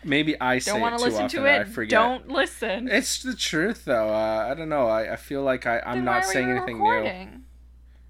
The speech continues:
Speaker 1: I thought you had a story.
Speaker 2: But I did. But I mean, like, if you're not saying
Speaker 1: <laughs>
Speaker 2: anything new, then I think that's the reason why we stopped recording for a little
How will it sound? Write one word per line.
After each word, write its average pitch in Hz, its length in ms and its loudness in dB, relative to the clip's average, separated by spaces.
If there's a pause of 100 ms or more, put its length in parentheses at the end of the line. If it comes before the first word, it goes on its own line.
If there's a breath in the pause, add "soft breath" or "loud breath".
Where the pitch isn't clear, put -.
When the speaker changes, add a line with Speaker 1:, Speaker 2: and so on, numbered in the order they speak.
Speaker 1:
I 123 80 -6
thought 151 140 -4
you 156 60 -4
had 160 80 -4
a 147 40 -10
story. - 480 -8 (200)
Speaker 2:
But - 220 -4
I 262 100 2
did. 247 480 -8
But 254 120 -4
I 269 100 0
mean, 285 240 -8
like, 269 240 -8
if - 160 -10
you're 247 120 -8
not 254 160 2
saying 294 220 2
Speaker 1:
<laughs> 247 100 0
Speaker 2:
anything 226 360 -8
new, 247 260 -8
then 202 160 -12
I 202 100 -6
think 240 180 -12
that's 233 200 -10
the 247 140 -10
reason 226 300 -10
why 202 180 -8
we 202 100 -14
stopped - 320 -14
recording 226 400 -12
for - 160 -18
a - 60 -14
little - 280 -18